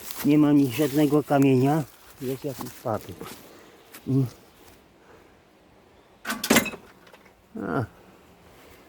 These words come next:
parę metrów. To jest jakaś pewnie była studnia kanalizacyjna albo coś.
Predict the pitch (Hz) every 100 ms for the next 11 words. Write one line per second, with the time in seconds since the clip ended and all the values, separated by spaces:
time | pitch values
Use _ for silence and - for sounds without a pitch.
0 | - - - 131 123 120 120 117 123 113
1 | - - - - 123 120 110 113 123 110
2 | 120 110 110 - - - - - - -
3 | - - - - - - 151 131 113 160
4 | 127 135 123 143 131 127 117 131 - 160
5 | 147 143 131 127 127 - 117